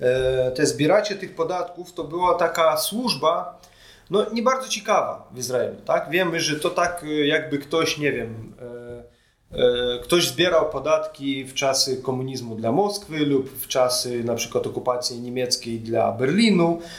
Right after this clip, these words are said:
czyli to nie były tak do końca podatki, które szły, które miały potem pójść na infrastrukturę czy tam na dobrobyt tych ludzi, tylko to było tak naprawdę, e, dań wojenna, jak to?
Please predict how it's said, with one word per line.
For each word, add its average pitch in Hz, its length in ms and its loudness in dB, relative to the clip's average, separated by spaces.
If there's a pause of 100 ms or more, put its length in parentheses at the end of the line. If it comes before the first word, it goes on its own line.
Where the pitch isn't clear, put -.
(140)
czyli 233 440 0 (200)
to 285 200 2
nie 220 380 2
były 233 300 4
tak 220 240 0
do 196 100 0
końca 202 320 2
podatki, 196 600 0
które 180 320 -2
szły, 175 560 -2 (440)
które 160 300 4 (160)
miały 160 360 2
potem 156 280 -6
pójść 147 340 -18
na 123 100 -18
infrastrukturę 139 720 0
czy 135 140 -2
tam 123 280 0
na 120 120 0
dobrobyt 156 580 2
tych 139 200 -12
ludzi, 135 280 -18 (280)
tylko 233 220 2
to 214 160 2
było 202 280 0
tak 185 240 -4
naprawdę, 165 540 0 (1400)
e, 127 420 2 (920)
dań 127 300 2
wojenna, 175 480 -2
jak 151 220 -4
to? - 320 0